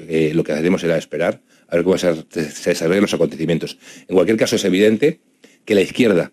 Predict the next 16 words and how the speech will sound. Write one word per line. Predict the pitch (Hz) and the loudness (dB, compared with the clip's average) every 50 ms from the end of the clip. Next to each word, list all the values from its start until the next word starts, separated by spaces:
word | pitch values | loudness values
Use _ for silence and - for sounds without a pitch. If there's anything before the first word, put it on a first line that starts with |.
| _ - | _ -4
en | - 92 | -2 -2
la | 90 | -2
Asamblea | - - 87 90 98 104 101 | 0 -2 -2 0 2 2 2
de | 95 | 2
Madrid | 87 85 82 82 90 110 131 135 - _ _ _ _ _ _ - | 0 0 0 0 2 2 0 0 -4 _ _ _ _ _ _ -8
ha | 110 107 | -6 -2
puesto | 98 110 98 - - - 85 - _ _ _ _ _ _ _ _ _ _ - | 2 2 2 2 2 -2 -4 -4 _ _ _ _ _ _ _ _ _ _ 0
todo | - 117 113 87 85 - _ _ _ _ _ _ _ _ _ _ _ _ - - _ _ _ _ _ _ _ _ _ _ _ _ _ | 2 2 2 2 -2 -4 _ _ _ _ _ _ _ _ _ _ _ _ -20 -20 _ _ _ _ _ _ _ _ _ _ _ _ _
su | - - 101 82 | -2 -2 0 2
crédito | - 120 113 104 90 101 90 | 4 4 4 4 4 2 0
político, | - 87 92 101 98 117 107 - - - | 0 0 0 0 0 0 -2 -2 -2 -2
absolutamente | 101 - - - 123 120 117 110 104 101 95 | -4 -6 0 2 2 4 4 2 2 0 -2
todo | - - 123 110 95 85 | 0 0 0 2 2 0
su | - - | -4 -4
crédito | - 104 104 98 98 87 | 0 0 0 2 2 0
político, | 92 98 95 110 107 127 131 131 | 0 0 2 2 2 2 2 0